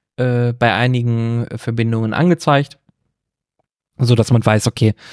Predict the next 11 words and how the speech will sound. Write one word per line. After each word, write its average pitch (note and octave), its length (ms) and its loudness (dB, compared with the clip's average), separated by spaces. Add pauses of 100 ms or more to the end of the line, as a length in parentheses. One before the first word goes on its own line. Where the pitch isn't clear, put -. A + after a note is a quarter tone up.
(300)
äh, A2+ 140 -6
da A#2 120 0
ist - 220 -6
dann G2+ 140 -2
diese, G2 340 0
diese, G#2 300 2
dieser G#2+ 280 0
Algorithmus, - 640 -2
äh, A2 300 -8 (100)
dementsprechend G2+ 500 -2
aktiv. - 460 -8